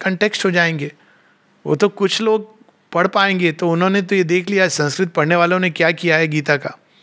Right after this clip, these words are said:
तो श्री अरविंद क्या करते हैं, इंग्लिश में लिखते हैं। कई बार लोग कहते हैं कि भाई उन्होंने हिंदी में, हिंदी में लिख देते, तो मैंने कहा सोचो हिंदी कुछ लोग जानते हैं, संस्कृ-, ए, इंग्लिश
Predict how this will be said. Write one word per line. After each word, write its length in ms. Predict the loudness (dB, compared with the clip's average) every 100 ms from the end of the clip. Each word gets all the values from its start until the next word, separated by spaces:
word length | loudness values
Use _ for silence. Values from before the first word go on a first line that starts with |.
| -20 -20 _ _
तो 80 | -2
श्री 260 | 0 0 0
अरविंद 380 | 2 0 0 0
क्या 140 | 0
करते 360 | 2 -2 0 -2
हैं, 80 | 0
इंग्लिश 380 | 0 0 0
में 80 | -4
लिखते 280 | -8 -10 -16
हैं। 220 | -18 -20 _ _ _ _ _ _ -4
कई 160 | -2
बार 360 | 0 0 0 -2
लोग 200 | -4 -2
कहते 260 | -2 0 -2
हैं 100 | 0
कि 80 |
भाई 180 | 0 0
उन्होंने 300 | 0 -2 -2
हिंदी 380 | 0 -2 0 0
में, 280 | 0 -2 -4 -10 -20 -6
हिंदी 280 | 0 2 2
में 120 | 2
लिख 160 | 2 0
देते, 280 | 0 0 -4
तो 140 | -8
मैंने 160 | -12 -8
कहा 140 | -6
सोचो 420 | -2 -2 -2 -2
हिंदी 320 | -2 0 -2 -2
कुछ 280 | -2 -2
लोग 180 | 0 2
जानते 420 | 0 -2 -4 -8
हैं, 320 | -8 -8 -14 -20 _ -20 -20 -20 _
संस्कृ-, 560 | -8 -4 -2 -2 -2 0
ए, 380 | 2 2 -2 -6
इंग्लिश 600 | 0 2 2 2 -2 -6